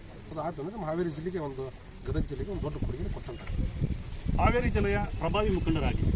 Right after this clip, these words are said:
Speaker 2: ಹಾಗೆ ಜಿಲ್ಲಾ ಕಾಂಗ್ರೆಸ್ ಅಧ್ಯಕ್ಷರಾಗಿ ನಿಮ್ಮ ಕ್ಷೇತ್ರದ ಮತದಾರರಿಗೆ ಏನ್ ಹೇಳಕ್ ಬಯಸ್ತೀರ? What's your message, sir?
Speaker 1: ನಾನು ನಮ್ಮ ಜಿಲ್ಲೆಯ ಆತ್ಮೀಯ ಮತದಾರ ಬಾಂಧವರಿಗೆ ನಾನು ವಿನಂತಿ ಮಾಡ್ಕೊಳ್ತೀನಿ, ಇದು ಒಂದು ಧರ್ಮ ಯುದ್ಧ. ನಾವು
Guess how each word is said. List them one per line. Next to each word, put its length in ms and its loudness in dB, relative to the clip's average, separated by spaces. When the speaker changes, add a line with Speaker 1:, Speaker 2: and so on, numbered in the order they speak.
Speaker 2:
ಹಾಗೆ 320 4
ಜಿಲ್ಲಾ 240 4
ಕಾಂಗ್ರೆಸ್ 280 2
ಅಧ್ಯಕ್ಷರಾಗಿ 520 2
ನಿಮ್ಮ 140 2
ಕ್ಷೇತ್ರದ 360 2
ಮತದಾರರಿಗೆ 460 2
ಏನ್ 140 4
ಹೇಳಕ್ 160 2
ಬಯಸ್ತೀರ? 260 -2
What's 180 0
your 140 2
message, 240 -2
sir? 120 -6
Speaker 1:
ನಾನು 180 -4
ನಮ್ಮ 120 -6
ಜಿಲ್ಲೆಯ 260 -2
ಆತ್ಮೀಯ 360 -4
ಮತದಾರ 320 -6
ಬಾಂಧವರಿಗೆ 320 -6
ನಾನು 140 2
ವಿನಂತಿ 260 -2
ಮಾಡ್ಕೊಳ್ತೀನಿ, 420 0
ಇದು 180 0
ಒಂದು 120 2
ಧರ್ಮ 160 0
ಯುದ್ಧ. 140 0
ನಾವು 120 0